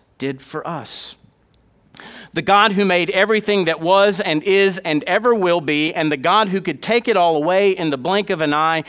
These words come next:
came not to be served, but to serve and to give his life as a ransom for many. So I'm gonna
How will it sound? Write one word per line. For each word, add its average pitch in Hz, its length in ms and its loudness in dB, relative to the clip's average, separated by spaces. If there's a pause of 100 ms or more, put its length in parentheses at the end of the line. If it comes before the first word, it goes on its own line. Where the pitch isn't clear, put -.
(260)
came 180 260 0
not 214 260 2
to 190 80 -4
be 196 280 -2
served, 226 480 0 (200)
but 190 140 -4
to 202 100 -2
serve 135 480 -2 (200)
and 143 160 -4
to 147 80 -4
give 135 280 -4 (120)
his 202 340 0
life 120 480 -4 (240)
as 120 160 -8
a 139 80 -6
ransom 120 720 -6
for - 200 -10
many. 98 360 -6 (3000)
So - 160 -6
I'm 131 60 0
gonna 120 220 -4